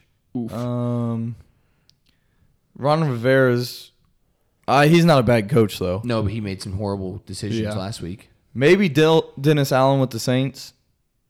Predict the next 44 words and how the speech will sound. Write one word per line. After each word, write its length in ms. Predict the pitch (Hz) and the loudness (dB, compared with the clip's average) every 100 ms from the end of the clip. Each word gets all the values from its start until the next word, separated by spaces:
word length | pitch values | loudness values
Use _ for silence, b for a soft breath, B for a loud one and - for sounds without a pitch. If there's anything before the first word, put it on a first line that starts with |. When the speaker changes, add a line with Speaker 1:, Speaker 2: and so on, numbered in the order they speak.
| _ _ - | _ _ -10
Speaker 3:
It's 80 | |
not, 180 | 120 104 | -8 -6
it's 260 | 110 104 104 | -8 -10 -10
not 160 | 110 90 | -10 -8
going 200 | 101 104 | -8 -6
well. 200 | 117 110 | -6 -6
Another 220 | 113 98 | -6 0
Speaker 2:
He 80 | 151 | 2
Speaker 3:
rookie, 100 | 151 | 6
Speaker 2:
gotta 160 | 147 131 | 4 6
Speaker 3:
though. 60 | |
Speaker 2:
get 100 | 131 | 4
an 60 | 107 | 4
offensive 440 | 110 113 113 107 | 2 0 -6 -6
mind 300 | 107 107 104 | -4 -2 -2
in 60 | 104 | -2
Speaker 3:
Another 200 | 104 107 | -2 -2
Speaker 2:
there. 80 | 98 | -4
Speaker 3:
rookie, 300 | 92 95 95 | -6 -8 -8
though. 240 | 95 110 - _ _ _ _ _ _ _ _ _ | -8 -10 -14 _ _ _ _ _ _ _ _ _
You 80 | 123 | -10
gotta 120 | 127 113 | -8 -8
give 120 | 98 | -10
these 160 | 95 | -10
guys 200 | 107 92 | -10 -12
kind 160 | - 92 | -12 -12
of 60 | 76 | -12
a 40 | |
break. 360 | 71 78 - _ _ _ _ _ _ _ _ _ _ | -10 -10 -12 _ _ _ _ _ _ _ _ _ _
Speaker 2:
But 100 | 131 | 0
he's 200 | 147 156 | 0 0
been 200 | 139 147 | 0 0
one 180 | 143 135 | 0 -2
before, 360 | 117 - 151 139 | -4 -4 -4 -2
hasn't 320 | 110 127 147 | -4 -6 -8
he? 140 | 156 165 | -10 -4
Speaker 3:
Oh, 120 | 120 | -2
wait, 220 | 120 117 | -2 -4
he 80 | 104 | -4
was, 320 | 156 107 - _ | -6 -8 -12 _
uh, 160 | 92 82 | -10 -8
Raiders, 360 | 113 117 98 | -6 -8 -10
wasn't 220 | 101 117 | -10 -12
he? 120 | 82 | -14